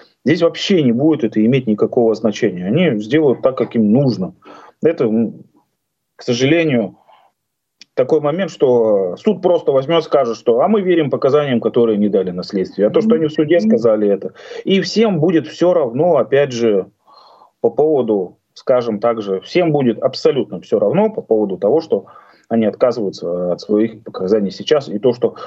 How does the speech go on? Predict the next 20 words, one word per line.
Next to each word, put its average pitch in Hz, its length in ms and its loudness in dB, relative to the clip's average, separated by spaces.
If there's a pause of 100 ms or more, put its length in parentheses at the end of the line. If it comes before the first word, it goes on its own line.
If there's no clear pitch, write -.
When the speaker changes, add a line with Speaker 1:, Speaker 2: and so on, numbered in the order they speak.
Speaker 1:
закон-то 147 500 0
требует 101 520 0
учитывать 135 520 -2
показания, 123 420 2
данные 110 380 -2
в - 80 -14
суде, 131 400 0 (240)
им 202 240 0
приоритет. 120 920 -2 (840)
Ну, 202 880 -2 (1500)
суд 185 140 0
сделает 123 560 0
так, 156 160 0
как - 280 -6
сделает. 113 680 -2 (960)
И 131 80 2
здесь, 156 240 0
наверное, 143 200 0
согласиться 143 540 0
с - 140 -4